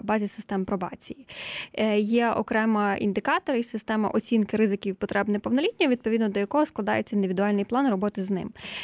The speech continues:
І якраз нещодавно, е, залучений експерт нашої організації разом з експертами, е, проектного офісу і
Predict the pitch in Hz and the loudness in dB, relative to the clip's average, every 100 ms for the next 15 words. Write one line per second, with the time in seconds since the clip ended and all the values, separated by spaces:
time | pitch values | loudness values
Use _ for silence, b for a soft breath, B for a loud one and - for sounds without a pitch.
0 | B - 226 233 262 262 - 269 - - | B -2 0 2 0 0 2 2 2 0
1 | 214 294 466 403 277 233 - 220 226 220 | 0 2 2 2 4 2 0 0 2 2
2 | 214 233 262 - 233 220 - 226 220 220 | 2 2 0 0 0 0 -2 0 0 -2
3 | 220 - 226 240 269 403 - 254 226 226 | -4 -2 0 2 2 0 0 -2 0 0
4 | 214 220 - 233 233 208 202 196 196 190 | 0 -4 -2 0 0 -2 -2 -2 -2 -4
5 | - - 202 196 196 - 208 - 202 202 | -6 -6 -4 -2 -2 0 -2 0 -2 -2
6 | 214 339 339 311 - 262 240 208 208 | 0 0 -2 -4 -2 0 0 -2 -4